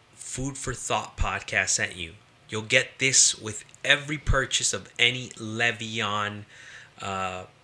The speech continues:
item that you buy. You'll get this item, this, uh, chocolate gemstone. So, you guys, thank you for listening to Food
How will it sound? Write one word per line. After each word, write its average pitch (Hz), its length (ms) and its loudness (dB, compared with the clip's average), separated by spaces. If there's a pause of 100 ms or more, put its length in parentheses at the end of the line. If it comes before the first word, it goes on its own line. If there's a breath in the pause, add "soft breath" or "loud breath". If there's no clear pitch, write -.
(120)
item 107 320 2
that 95 220 -2
you 95 60 -6
buy. 87 380 -2
You'll 98 180 -6
get 101 240 -2 (140)
this - 340 4 (180)
item, 92 440 -4 (140)
this, 92 340 2
uh, 87 280 -4
chocolate 113 600 0 (840)
gemstone. 110 1500 0 (1040)
So, 110 340 0 (1040)
you 107 100 -6
guys, 139 460 6 (960 soft breath)
thank 143 180 2
you 131 60 -4
for 143 100 -2
listening 135 380 0
to 120 60 -6
Food 175 680 -2